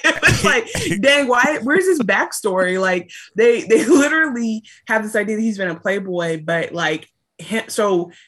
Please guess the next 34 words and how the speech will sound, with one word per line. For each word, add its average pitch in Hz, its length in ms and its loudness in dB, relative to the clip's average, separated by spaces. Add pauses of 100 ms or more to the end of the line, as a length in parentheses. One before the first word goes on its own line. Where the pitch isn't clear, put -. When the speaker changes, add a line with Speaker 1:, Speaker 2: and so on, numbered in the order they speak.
Speaker 1:
him 247 340 -2
and 208 800 -6 (760)
Da-, 202 360 -2
no, 160 440 -6
David 226 560 -2
and 190 160 -4
Elgin 185 400 -2
never 165 220 -4
discussed 165 680 -8
it. - 200 -12 (460)
But 170 240 -2
then 175 520 0
Elgin 196 360 0
is 175 160 -4
telling 170 180 -4
his 156 180 -6
sister 185 300 -4
he's 165 220 -6
a 143 60 -6
player. 180 360 -6
So - 160 -2
everybody 226 400 0
knows 180 240 -4
he's 165 120 -12
a 160 60 -6
player, 170 380 -4
but, 156 220 -8
like, 165 200 -4
we 180 140 -6
never 226 220 -2
got 214 200 0
it 208 60 -8
established, 208 540 -8
which 170 100 -6